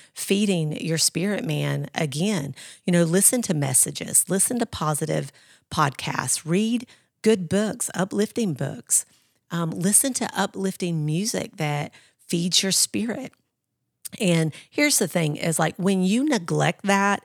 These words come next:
you don't necessarily have an appetite for it. And so it's one of those things where you just say, "I know that I've got to begin cultivating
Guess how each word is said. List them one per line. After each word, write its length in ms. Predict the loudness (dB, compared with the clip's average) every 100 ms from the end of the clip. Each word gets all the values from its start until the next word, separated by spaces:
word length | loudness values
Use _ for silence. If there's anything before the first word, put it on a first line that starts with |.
| -8
you 240 | -2 -2
don't 320 | 2 2 2 0
necessarily 720 | 0 0 0 0 0 -2 -4
have 220 | -4 -4
an 120 | -4 -4
appetite 560 | -4 -4 -6 -8 -10
for 240 | -10 -10 -8
it. 180 | -12 -20 _ -20 -18 -12 -2
And 180 | 2 4
so 220 | 4 4
it's 180 | 2 2
one 160 | 2
of 120 | 4
those 200 | 4 2
things 320 | 2 0 0 0
where 120 | 0
you 180 | 0 -2
just 240 | 0 2
say, 280 | 2 0 -2
"I 240 | -2 0 0
know 240 | 0 0
that 100 | 0
I've 240 | -2 -4
got 200 | -2 -4
to 80 | -4
begin 340 | -6 -4 -4 -6 -14 -20 _
cultivating 920 | 0 2 4 2 2 0 0 -2 -2